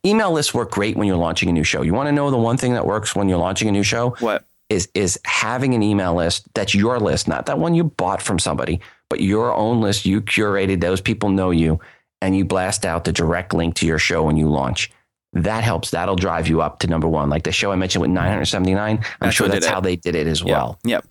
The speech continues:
Speaker 1: Yeah.
Speaker 2: So what
Speaker 1: And
Speaker 2: are, what are spon-, what are you seeing sponsors pay that use these links? What are they paying per C P M on average, would you say? Is it still in the, like, twenty-ish range or what?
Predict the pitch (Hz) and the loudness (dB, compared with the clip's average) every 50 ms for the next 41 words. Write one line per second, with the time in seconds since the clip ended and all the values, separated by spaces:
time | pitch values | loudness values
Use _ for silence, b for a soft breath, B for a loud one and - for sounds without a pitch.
0 | - - 67 - - 165 156 196 226 233 214 175 170 196 220 226 - - - 185 | -8 -6 -4 0 0 2 2 2 2 0 0 0 0 0 0 0 0 0 0 0
1 | 180 170 160 175 190 208 196 - 185 165 156 - 147 139 135 139 - 131 - - | 0 0 0 0 0 0 0 0 0 0 0 0 0 -2 -2 0 0 0 0 0
2 | 127 110 107 104 107 85 98 117 131 147 147 143 143 139 123 110 110 107 104 110 | 0 0 0 0 0 0 2 2 2 2 2 0 0 0 0 2 2 2 0 0
3 | - 120 127 147 151 147 135 147 127 123 117 110 131 113 107 - 120 110 104 107 | 0 0 0 0 0 0 0 0 0 0 0 0 0 0 0 -2 -2 -2 0 0
4 | 110 107 107 101 98 98 95 101 95 101 98 95 95 92 - 82 82 95 - - | 0 0 0 0 0 -2 -2 0 0 0 0 0 0 0 0 0 0 -2 -2 -4
5 | - - 120 117 113 113 107 104 107 107 - - 117 110 117 117 120 - - 123 | -4 -2 0 0 0 2 0 0 0 0 0 0 0 0 0 0 -2 -2 -2 0
6 | 117 120 123 120 107 98 90 76 - - | 0 0 2 2 2 2 2 0 -2 -4